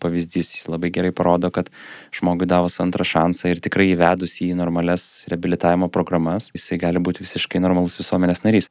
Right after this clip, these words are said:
Bijau sumeluoti dabar su procentais ir viskuo, bet ten, kur Amerikoj tose baisiuose kalėjimuose išėjusių kalinių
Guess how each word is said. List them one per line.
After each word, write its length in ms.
Bijau 200
sumeluoti 460
dabar 260
su 140
procentais 580
ir 120
viskuo, 320
bet 320
ten, 640
kur 160
Amerikoj 560
tose 240
baisiuose 400
kalėjimuose 600
išėjusių 640
kalinių 400